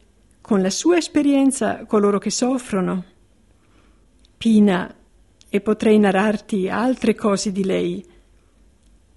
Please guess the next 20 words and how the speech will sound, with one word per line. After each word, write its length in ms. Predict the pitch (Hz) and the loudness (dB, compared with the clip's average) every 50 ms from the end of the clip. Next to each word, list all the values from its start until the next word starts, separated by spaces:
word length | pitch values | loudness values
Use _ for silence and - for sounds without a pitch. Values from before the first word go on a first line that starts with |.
| _ _ _ | _ _ _
ed 200 | - - 208 196 | -4 -2 0 0
è 80 | 185 196 | 0 -2
cieca, 680 | - - - 320 330 294 - - 208 185 190 196 220 - _ _ - _ - - - - - _ _ _ _ _ _ _ _ - | -2 -2 -2 -2 -2 -2 -2 -4 -6 -6 -6 -8 -12 -16 _ _ -20 _ -20 -20 -20 -20 -20 _ _ _ _ _ _ _ _ -6
ma 160 | - 208 196 | -2 0 0
la 100 | 196 208 | 0 0
sofferenza 800 | - - 254 214 - - 226 202 196 190 202 208 - - 226 | -2 -2 -4 -2 0 0 0 0 0 -2 -2 -4 -2 -2 -2
l'ha 120 | 190 185 185 | 0 2 2
illuminata. 800 | 190 202 214 208 214 214 196 196 175 180 185 - - 202 190 185 - - _ _ - _ _ _ _ _ _ _ _ _ _ _ _ _ _ _ _ _ _ _ _ _ - _ _ _ _ _ _ - - _ _ | 2 2 4 4 4 4 4 2 0 -2 -6 -8 -8 -8 -8 -8 -10 -16 _ _ -20 _ _ _ _ _ _ _ _ _ _ _ _ _ _ _ _ _ _ _ _ _ -20 _ _ _ _ _ _ -20 -20 _ _
Il 180 | - 220 214 | -2 -2 2
bene 280 | 214 240 240 233 214 202 | 4 6 6 6 4 4
c'è 320 | - - - 202 175 202 - | 2 -2 -4 -4 -4 -4 -2
e 80 | - 208 | 0 2
non 200 | 202 202 208 202 | 4 4 2 2
fa 200 | - - 233 202 | 0 -2 -2 -2
rumore. 560 | 214 226 196 196 190 185 190 185 190 202 214 - _ _ - - - - _ _ - _ _ _ _ | 0 0 0 0 0 -2 -4 -4 -6 -8 -8 -12 _ _ -20 -20 -20 -20 _ _ -20 _ _ _ _
Pina 300 | - 254 269 262 240 214 | 6 8 8 8 8 8
vive 300 | 208 240 262 226 233 208 | 6 6 6 6 4 2
praticamente 760 | - - 220 208 - - - - 196 196 208 208 214 196 226 196 | 2 0 -2 -2 -4 -4 -4 -2 0 2 2 2 2 2 2 0
da 120 | 185 185 | 0 -2
cristiana. 720 | 180 - - 180 - - - - 214 180 180 175 175 175 | -4 -8 -10 -10 -10 -8 -6 -4 -4 -4 -4 -4 -6 -6